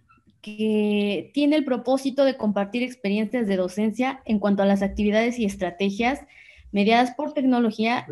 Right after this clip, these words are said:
por tecnologías que fueron implementadas en asi-, en asignaturas prácticas, de laboratorios o talleres. De eso ronda esta mesa. Y bueno, yo les voy a hacer aquí unas preguntas interesantes, como, ¿será que se pueden impartir materias prácticas en la virtualidad?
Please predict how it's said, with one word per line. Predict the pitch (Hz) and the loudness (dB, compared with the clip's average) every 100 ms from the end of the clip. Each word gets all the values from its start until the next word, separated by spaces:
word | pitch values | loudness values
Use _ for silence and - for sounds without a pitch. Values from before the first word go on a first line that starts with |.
| 131 - - - | -12 -14 -20 -12
por | 202 | -10
tecnologías | 196 202 214 208 202 226 240 254 | -8 -4 0 0 0 0 0 -2
que | 208 | -6
fueron | 214 240 254 | -2 2 4
implementadas | 233 208 196 190 214 226 | 4 4 2 2 0 0
en | 226 196 | 0 0
asi-, | 185 208 - | 0 -4 -2
en | 214 208 | 0 2
asignaturas | 196 202 196 220 226 | 0 0 -2 0 -2
prácticas, | - 208 233 - 233 - 247 247 | -2 0 0 -2 -10 0 2 4
de | 220 | 4
laboratorios | 196 180 185 185 214 233 240 202 | 2 0 -2 -2 0 2 0 0
o | - | -4
talleres. | 131 120 113 - - - - - - - | -4 -4 -6 -12 -18 -20 -20 -20 -20 -18
De | - 220 247 | -6 2 4
eso | 269 262 | 4 2
ronda | 233 247 240 | 2 4 4
esta | 233 233 180 | 2 0 -2
mesa. | 190 202 247 247 | 0 0 0 -4
Y | 240 | -2
bueno, | 202 220 233 | -2 0 2
yo | 233 | 2
les | 254 247 | 2 2
voy | 262 | 4
a | 247 | 4
hacer | 247 233 | 2 2
aquí | 226 233 | 2 2
unas | 226 220 | 0 0
preguntas | - 190 190 202 214 202 196 | -4 -4 -2 0 0 -2 -4
interesantes, | 180 170 185 185 233 262 254 262 | -4 -2 -2 -2 0 0 0 -2
como, | 262 277 285 285 320 _ - _ _ _ | 0 4 4 2 -2 _ -20 _ _ _
¿será | - 214 247 302 | -2 2 4 4
que | |
se | 370 311 | 4 4
pueden | 285 302 302 | 4 6 6
impartir | 277 202 202 247 247 | 6 4 2 0 2
materias | 262 - 226 254 247 | 2 0 0 0 0
prácticas | - 202 247 - 262 - 226 220 | 0 -2 -2 -6 -8 -2 -2 2
en | 208 | 2
la | 196 | 4
virtualidad? | 196 196 196 190 185 214 311 | 4 2 0 -2 0 -2 -2